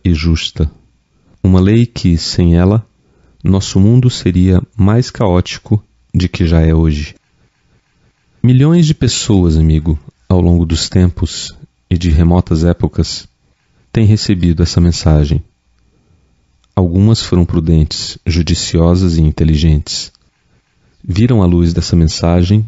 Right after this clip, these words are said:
e decidiram trabalhar para levá-la à prática. Foi pelo empenho e esforço dessas pessoas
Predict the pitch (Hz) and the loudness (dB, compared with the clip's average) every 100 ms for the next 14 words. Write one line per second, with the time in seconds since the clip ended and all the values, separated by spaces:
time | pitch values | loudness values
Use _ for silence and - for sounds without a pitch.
0 | 120 _ - 92 98 - 90 113 123 - | -8 _ -4 -2 -2 -4 0 2 2 0
1 | 120 110 90 85 - 87 85 80 85 85 | -2 2 2 0 0 0 2 2 2 2
2 | 82 - 82 80 - - 82 _ _ _ | 0 0 0 0 -2 -8 -8 _ _ _
3 | _ _ _ _ _ _ _ _ - 104 | _ _ _ _ _ _ _ _ -4 -2
4 | 101 104 98 98 127 123 135 98 87 - | 0 0 2 0 0 0 2 2 0 -2
5 | - 98 - 98 85 - 87 - 90 - | -4 -2 -2 -4 -2 -2 -6 -4 -6 -2
6 | 95 95 101 - - | -2 0 -2 -4 -12